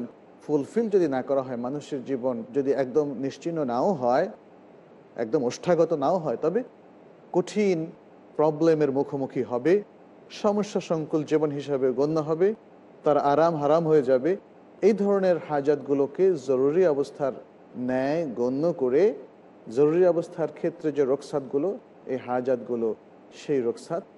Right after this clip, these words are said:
আনায়ন করবে। তাহলে আল হাজাতু তুনাজ্জালু মানজিলাতাদ দারুরা আম্মাতান কানাত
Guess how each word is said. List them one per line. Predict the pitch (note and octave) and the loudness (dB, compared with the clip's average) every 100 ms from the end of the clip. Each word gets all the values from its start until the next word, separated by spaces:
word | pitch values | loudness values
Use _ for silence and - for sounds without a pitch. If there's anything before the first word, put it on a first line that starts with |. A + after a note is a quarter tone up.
| - - - | -20 -20 -12
আনায়ন | A2+ A2 G#2 G2+ | -8 -6 -8 -2
করবে। | E3 C3 - - - - - - | 0 0 -2 -12 -20 -20 -16 -8
তাহলে | C3+ | -6
আল | C3+ B2+ | -4 -6
হাজাতু | - F3 F3+ D#3 - F3 A#3 - - - - - | -2 -2 0 -2 0 -2 -2 -6 -20 -20 -16 -6
তুনাজ্জালু | C#3 F3+ D3+ D3+ C#3+ D3 C#3+ - | -2 -2 -2 0 0 0 -4 -8
মানজিলাতাদ | C3 C3 C3 C#3 G3+ G3+ F#3+ D3+ | -8 -6 -4 -2 0 0 -2 -2
দারুরা | C#3 C#3 D3 C#3 D3 - - - - - - - | 0 2 4 4 2 -4 -20 -20 -20 -20 -20 -14
আম্মাতান | - C3+ E3 D3+ C#3 C3+ A#2+ | -6 -2 -2 -2 -4 -4 -6
কানাত | A2+ C#3+ B2+ D#3+ | -2 -2 0 -2